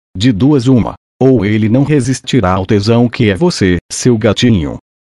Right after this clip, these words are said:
Ou ele ficará puto porque não curte outros pênis cutucando a farda dele. E, meu filho, isso é um grande problema.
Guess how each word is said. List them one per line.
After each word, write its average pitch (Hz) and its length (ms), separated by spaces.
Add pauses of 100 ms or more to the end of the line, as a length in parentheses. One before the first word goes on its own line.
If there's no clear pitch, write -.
(120)
Ou 131 220
ele 110 220
ficará 120 540
puto 139 420
porque 185 340
não 160 160
curte 117 420
outros 143 400
pênis 110 400
cutucando 107 600
a - 20
farda 110 460
dele. 107 340 (160)
E, 120 160 (140)
meu 120 240
filho, 113 340 (140)
isso 127 400
é 113 80
um 123 100
grande 117 420
problema. 110 560